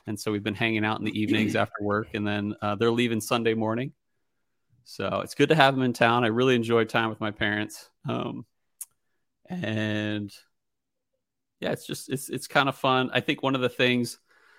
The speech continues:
Speaker 1: that's on my mind as well is, uh, the baby upcoming.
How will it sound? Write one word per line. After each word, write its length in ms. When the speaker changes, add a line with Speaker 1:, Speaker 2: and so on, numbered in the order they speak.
Speaker 1:
that's 180
on 220
my 160
mind 340
as 120
well 500
is, 380
uh, 200
the 100
baby 380
upcoming. 520